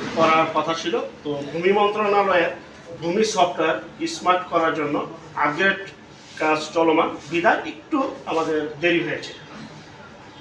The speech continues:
তো শুকুর আলহামদুলিল্লাহ যে আজকে ওনার বায়নার বাকি টাকা আমি রিসিভ,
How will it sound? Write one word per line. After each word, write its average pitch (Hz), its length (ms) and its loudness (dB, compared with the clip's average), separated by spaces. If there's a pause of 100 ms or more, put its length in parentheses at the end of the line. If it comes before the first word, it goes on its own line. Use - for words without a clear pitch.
(920)
তো 180 100 6
শুকুর 220 280 2
আলহামদুলিল্লাহ 220 640 4 (180)
যে 175 320 2
আজকে 180 560 -2
ওনার 170 280 6 (400)
বায়নার 165 400 4 (200)
বাকি 151 280 0
টাকা 156 280 -2
আমি 147 500 2 (500)
রিসিভ, 151 280 -4